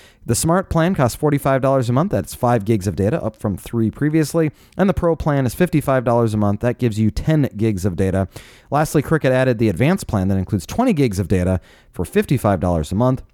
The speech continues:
The Advanced plan will only be available for a limited time and does require an L T E capable handset. Cricket will provide one month of free service to new customers who sign up for any of the plans that go into effect immediately. L T E speeds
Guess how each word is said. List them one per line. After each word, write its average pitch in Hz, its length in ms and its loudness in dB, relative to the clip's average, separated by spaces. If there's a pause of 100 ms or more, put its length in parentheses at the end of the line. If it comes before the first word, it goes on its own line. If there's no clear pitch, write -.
(540)
The 123 120 0
Advanced 110 360 0
plan 113 180 0
will 101 140 0
only 123 100 0
be 107 120 0
available 110 360 0
for 107 100 -4
a 98 60 0
limited 127 320 0
time 156 300 -2
and 139 180 0
does 139 180 -2
require 113 400 -2
an 110 140 0
L 107 160 -2
T - 160 -8
E 101 160 -2
capable 85 440 -4
handset. 117 500 0 (420)
Cricket 131 260 2
will 113 120 2
provide 101 320 0
one 107 160 2
month 101 200 2
of - 80 -6
free 98 220 0
service 107 400 0
to - 100 -6
new 87 120 0
customers 104 540 -2
who 95 100 0
sign 113 260 0
up 98 100 -4
for 95 120 -6
any 143 180 2
of 139 80 4
the 127 60 2
plans 113 340 -2
that 101 120 -4
go 95 120 0
into 90 160 -2
effect 85 300 -4
immediately. 120 560 2 (360)
L 120 140 2
T 127 120 -4
E 120 140 2
speeds 113 540 -2